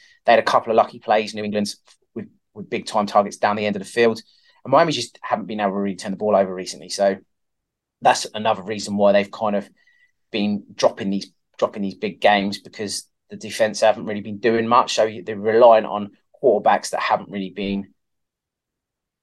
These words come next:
they're not, they're not really good enough to win it. Um, I know Tua's obviously only been out for a, a little bit of that, but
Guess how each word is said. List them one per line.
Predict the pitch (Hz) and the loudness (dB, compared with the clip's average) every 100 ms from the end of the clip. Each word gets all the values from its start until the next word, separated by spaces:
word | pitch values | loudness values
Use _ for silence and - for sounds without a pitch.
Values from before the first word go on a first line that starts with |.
| - | -4
they're | 123 | 0
not, | 135 - 117 | 2 2 2
they're | 120 | 4
not | 120 117 107 104 | 6 4 2 -2
really | 117 104 101 | 0 0 -4
good | - 101 | -4 -2
enough | 104 104 - | 2 0 -2
to | 98 | -2
win | 110 98 | 0 2
it. | 92 - - - - | 0 -4 -14 -8 0
Um, | 95 101 117 | 0 0 2
I | |
know | 135 120 | 4 4
Tua's | - - 123 107 - _ - | 2 -4 -4 -4 -8 _ 0
obviously | 101 - 110 | 0 0 -2
only | 104 | -2
been | 107 | -2
out | 101 98 | 0 -2
for | - 104 | 0 0
a, | 92 - | 0 -4
a | 110 | -2
little | 117 | -2
bit | 104 101 | 0 2
of | 92 | 4
that, | 95 - | 2 0
but | - 98 | 0 -2